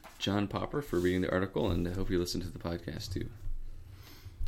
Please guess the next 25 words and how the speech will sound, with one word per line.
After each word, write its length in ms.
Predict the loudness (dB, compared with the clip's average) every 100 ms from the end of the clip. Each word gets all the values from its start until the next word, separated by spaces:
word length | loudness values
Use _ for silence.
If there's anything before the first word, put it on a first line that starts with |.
| 2 0 -2
We 120 | 4 8
got 260 | 8 8
lots 200 | 6 4
of 80 | 4
other 220 | 6 8
great 240 | 8 6 6
feedback 580 | 4 6 4 0 0
on 120 | 2 4
the 80 |
articles 380 | 4 4 2 2
in 60 | 2
the 60 |
comments 380 | 4 4 4 2
sections, 400 | 0 -2 0 2
but 120 | 2
the 200 | 4 2 -2 -20 -20 -4
podcast 560 | 0 2 4 4 4
Facebook 440 | 6 4 6 4 4 -4 2
page 240 | 8 8
itself 380 | 8 4 2 4
is 80 | 2
still 180 | 2 2
pretty 200 | 4 2
quiet, 360 | 2 2 2
so 340 | 2 4 4